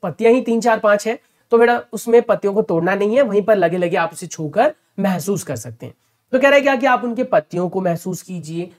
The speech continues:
उनके तनों को, उनकी शाखाओं को महसूस कीजिए कि वो कोमल है या नहीं। फिर उसको बेंड करने की कोशिश कीजिए कि वो मुड़ पा रहा है कि नहीं मुड़ पा रहा है।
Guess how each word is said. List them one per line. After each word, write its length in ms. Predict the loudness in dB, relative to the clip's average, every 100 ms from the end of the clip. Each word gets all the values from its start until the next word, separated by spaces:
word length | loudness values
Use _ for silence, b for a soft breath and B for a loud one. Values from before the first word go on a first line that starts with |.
| b b
उनके 240 | 0 4 2
तनों 360 | 4 6 6
को, 180 | 6 4
उनकी 300 | 4 0 -6
शाखाओं 500 | -4 -4 -4 0 0
को 140 | 0 -2
महसूस 420 | -6 -6 -6 -6
कीजिए 320 | -8 -4 -4
कि 120 | 0
वो 100 | 2 2
कोमल 340 | 0 -2 -2
है 120 | -2
या 80 | -2
नहीं। 220 | -4 -10 -14 b b
फिर 60 | -2
उसको 160 | 2 2
बेंड 380 | 4 4 2 2
करने 220 | 2 0
की 120 | -2
कोशिश 340 | -2 -4 -4 -8
कीजिए 300 | -6 -6 -4
कि 120 | 0
वो 160 | 2 2
मुड़ 240 | 0 -2
पा 220 | 2 2 2
रहा 100 | 0
है 220 | -2 -6
कि 100 | -4
नहीं 200 | -6 -6
मुड़ 160 | -8 -12
पा 180 | -14 -16
रहा 100 |
है। 80 | -16